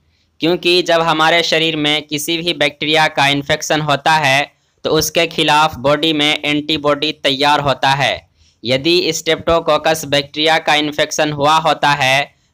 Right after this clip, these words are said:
तो उस बैक्टीरिया के टॉक्सिन के खिलाफ हमारे शरीर में एंटी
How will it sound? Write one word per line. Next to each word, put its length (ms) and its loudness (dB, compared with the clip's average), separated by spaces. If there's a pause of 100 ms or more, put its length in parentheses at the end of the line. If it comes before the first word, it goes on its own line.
तो 80 2
उस 180 0
बैक्टीरिया 540 0
के 220 0
टॉक्सिन 600 -2
के 160 0
खिलाफ 520 0
हमारे 400 0
शरीर 340 -2
में 340 -2
एंटी 520 -2